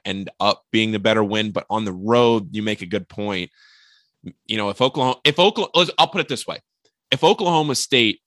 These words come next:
plays the way they should with the talent that they have on the roster and they play up to everybody's expectations, then it'll,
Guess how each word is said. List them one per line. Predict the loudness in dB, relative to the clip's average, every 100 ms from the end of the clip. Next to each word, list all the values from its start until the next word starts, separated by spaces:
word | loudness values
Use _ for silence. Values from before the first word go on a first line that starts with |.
| _
plays | -2 2 2 0
the | -2
way | 0 2
they | 2 0
should | -4 -2 0 0 -2 -6 _ -6
with | -6
the | -6
talent | 0 2 2 -2
that | 0
they | 0
have | 2 0 0
on | -2 -2
the | -2
roster | -2 2 2 0 0 0
and | -2
they | -8
play | -4 0 2
up | 2 0
to |
everybody's | -2 0 -2 -2 -2
expectations, | -4 -4 -8 -2 -2 -2 -6 -8 _ _ _ _ 0
then | 2
it'll, | 0